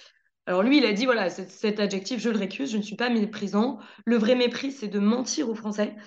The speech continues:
Mais c'est vrai qu'il y a, il y a quand même, il y a quand même une question de, de personnalité et ça, ça a été encore amplifié et, et renforcé avec ce quarante-neuf trois sur la réforme des retraites, et cetera. Les Français ont l'impression que le président les considère pas.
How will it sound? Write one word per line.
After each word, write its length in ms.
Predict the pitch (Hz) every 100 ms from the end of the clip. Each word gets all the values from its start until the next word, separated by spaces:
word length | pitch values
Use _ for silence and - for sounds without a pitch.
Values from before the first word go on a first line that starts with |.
| - - _ _
Mais 80 | 233
c'est 160 | 233
vrai 20 | 320
qu'il 140 | 285
y 20 |
a, 40 | 226
il 60 |
y 40 | 214
a 60 |
quand 160 | 208 285
même, 100 | 269
il 140 | 254
y 40 | 254
a 60 |
quand 140 | 220 247
même 100 | 262
une 100 | 226
question 360 | 233 226 254
de, 160 | 208 202
de 160 | 190
personnalité 1040 | 208 151 - 113 110 107 - 120 107 - -
et 80 | -
ça, 220 | - 196
ça 260 | 185 - 185
a 60 |
été 160 | 185 -
encore 400 | 190 202 208 - _ _ _
amplifié 840 | - 254 254 247 - 262 269 254 208
et, 140 | - - - -
et 80 |
renforcé 520 | 202 226 226 220 - 240
avec 300 | 214 185 -
ce 240 | - 202
quarante-neuf 560 | 185 - 208 202 208 202
trois 260 | - 214
sur 120 | 208
la 60 | 175
réforme 240 | 170 196
des 60 | 196
retraites, 200 | - 226
et 60 | 208
cetera. 300 | - 196 - - - - -
Les 120 | 233
Français 300 | 226 233 294
ont 120 | 269
l'impression 460 | 220 202 214 208 269
que 300 | 240 202 -
le 160 | 214 208
président 360 | - 208 247
les 140 | 240 202
considère 520 | 240 254 247 208 208
pas. 240 | 185 -